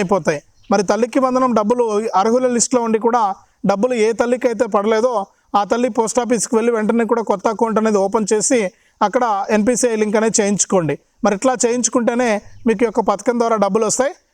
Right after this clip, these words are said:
లేకపోతే డబ్బులు రావు. మరి ఇట్లా ఉంటేనే మీకు ఈ యొక్క తల్లికి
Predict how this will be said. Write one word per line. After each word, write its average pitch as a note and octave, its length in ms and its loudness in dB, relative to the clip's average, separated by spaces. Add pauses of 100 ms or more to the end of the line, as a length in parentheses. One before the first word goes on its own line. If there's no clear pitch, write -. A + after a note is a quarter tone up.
(120)
లేకపోతే A3 400 0 (100)
డబ్బులు G#3 240 0 (100)
రావు. F#3 240 0 (800)
మరి A3 180 2
ఇట్లా B3 160 0 (100)
ఉంటేనే C4+ 400 0
మీకు C4 200 0 (340)
ఈ A3 60 2
యొక్క A3 140 -2 (300)
తల్లికి A#3+ 320 0